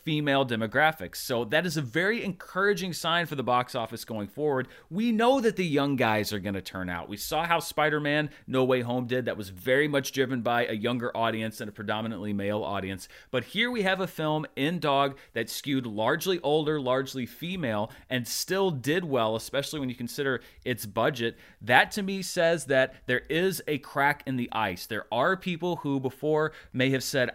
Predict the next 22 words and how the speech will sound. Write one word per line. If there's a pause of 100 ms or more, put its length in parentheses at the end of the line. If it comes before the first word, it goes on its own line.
(120)
"I'm
not
going
to
the
theaters,"
and
Dog
is
not
one
of
those
that
you
have
to
see
on
the
big
screen,